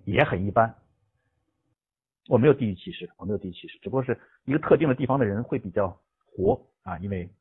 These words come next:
一到冬季的话，有很多地方的人他会出去要饭，他就会练就他的这种观察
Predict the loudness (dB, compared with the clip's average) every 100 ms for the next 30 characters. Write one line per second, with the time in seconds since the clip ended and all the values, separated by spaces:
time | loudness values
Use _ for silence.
0 | _ -4 2 2 2 -4 -6 -4 -6 -6
1 | -10 -6 -4 -2 -2 -2 -4 -6 -12 _
2 | _ -8 -6 -6 -6 -4 2 2 2 0
3 | -2 -6 -2 -2 -2 -6 _ _ _ _
4 | _ _ _ -16 -16 2 6 6 4 0
5 | 0 -2 -4 -2 -4 -8 -10 -4 4 4
6 | 4 -8 -14